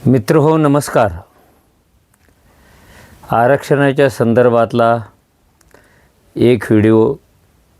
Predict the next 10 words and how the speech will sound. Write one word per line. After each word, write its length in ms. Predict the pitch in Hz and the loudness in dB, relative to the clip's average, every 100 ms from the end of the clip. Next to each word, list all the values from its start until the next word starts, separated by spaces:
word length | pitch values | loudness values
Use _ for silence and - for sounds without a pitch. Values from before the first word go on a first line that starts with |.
| _ _ _ _ | _ _ _ _
दोन 240 | 110 113 107 | -2 2 2
तीन 220 | 120 113 | 2 2
दिवसापूर्वी 600 | 110 98 107 101 104 101 | 0 0 -2 0 0 2
आपण 300 | 92 98 104 | 0 -2 -4
पाहिलेला 500 | 107 90 80 82 71 | -2 -2 -2 -2 -4
आहे. 180 | - - _ _ _ _ _ _ _ _ _ _ _ - - - - - - - - | -8 -16 _ _ _ _ _ _ _ _ _ _ _ -20 -20 -20 -20 -20 -20 -10 -2
मला 300 | 104 110 117 | 0 2 0
आनंद 280 | 113 123 127 | 0 0 2
वाटतो 500 | 117 104 92 101 101 - _ _ _ _ _ _ _ _ _ _ _ _ _ _ - | 2 0 -2 -2 -2 -6 _ _ _ _ _ _ _ _ _ _ _ _ _ _ -2
की 680 | 110 110 107 107 107 107 | 2 4 4 2 2 0